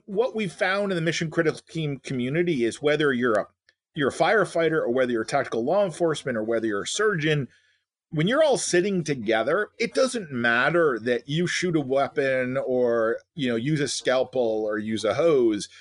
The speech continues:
You get what it is to be cold, wet, tired, and hungry. You get what it is to not be there for your kids' birthday parties. You get what it is to go towards the bang, right? And as a result, when you say to that, someone like that, "I've had a bad day" or "I've had a good day,"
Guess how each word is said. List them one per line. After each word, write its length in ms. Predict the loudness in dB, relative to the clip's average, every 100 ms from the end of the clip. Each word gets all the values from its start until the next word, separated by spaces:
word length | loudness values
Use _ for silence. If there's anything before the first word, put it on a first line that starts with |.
| -20 -6
You 300 | -2 -2 -2
get 260 | 0 0 0
what 140 | 0 2
it 80 | 2
is 240 | 0 -2
to 100 | -4
be 100 | -4
cold, 340 | -2 0 0 0
wet, 180 | -2
tired, 300 | 0 0 0
and 100 | -2
hungry. 480 | -4 -4 -4 -4 -6
You 160 | -6 -6
get 260 | 0 -2 0
what 140 | -2
it 80 | 0
is 260 | 0 0 -2
to 120 | -2
not 260 | 0 -2
be 140 | -2 0
there 240 | 2 2
for 100 | 0
your 120 | -2 0
kids' 260 | -2 -4
birthday 380 | 0 0 2 0
parties. 560 | 2 2 2 0 -2 -8 -18 -6
You 100 | -4
get 300 | 0 0 2
what 140 | 0
it 100 | 2
is 260 | 0 0 -2
to 140 | -4 -4
go 320 | 0 0 0
towards 480 | -2 0 2 2 0
the 100 | -4
bang, 380 | 0 2 0 -2
right? 400 | -2 0 0 -4 _ _ _ _
And 140 | -2 0
as 220 | 0 2
a 60 |
result, 760 | 0 0 2 2 4 2 0 -6 _ _
when 280 | -4 -2 0
you 160 | -2
say 380 | -2 0 2 2
to 140 | 2 2
that, 260 | 2 0
someone 320 | -2 -2 -2 -2
like 280 | -2 0
that, 300 | 0 0 0 -2
"I've 140 | -2
had 120 | 0 0
a 60 |
bad 320 | 0 0 0
day" 140 | 0 0
or 100 | 0
"I've 80 | -2
had 140 | -4
a 20 |
good 300 | -2 -4 -2
day," 380 | 0 2 2